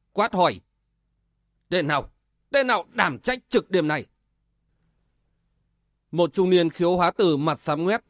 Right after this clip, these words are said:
bước ra cúi gập người trước mặt Tiểu Cái. "Đệ tử Thao Thượng Phi Bạch Lượng,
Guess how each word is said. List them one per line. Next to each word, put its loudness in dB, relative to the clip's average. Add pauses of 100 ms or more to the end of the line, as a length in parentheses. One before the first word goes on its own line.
(260)
bước 2
ra 2
cúi 2
gập 0
người 2
trước -4
mặt -2
Tiểu 0
Cái. -4 (1800)
"Đệ 2
tử 2 (140)
Thao 2
Thượng 0
Phi 0
Bạch -2
Lượng, 2